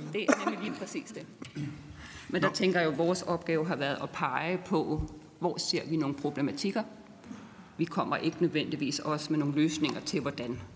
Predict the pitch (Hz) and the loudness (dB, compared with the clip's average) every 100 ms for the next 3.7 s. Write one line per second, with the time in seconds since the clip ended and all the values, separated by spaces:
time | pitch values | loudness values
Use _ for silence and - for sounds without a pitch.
0 | - 151 160 170 147 170 165 180 190 160 | -4 -2 0 0 -2 0 0 0 2 0
1 | - 175 147 156 156 - - - - - | 0 2 2 2 0 -2 -8 -16 -16 -6
2 | - - 185 185 185 185 175 170 156 160 | 2 2 4 4 4 4 0 0 0 2
3 | 170 165 156 - 170 196 - | 4 2 0 2 4 2 -2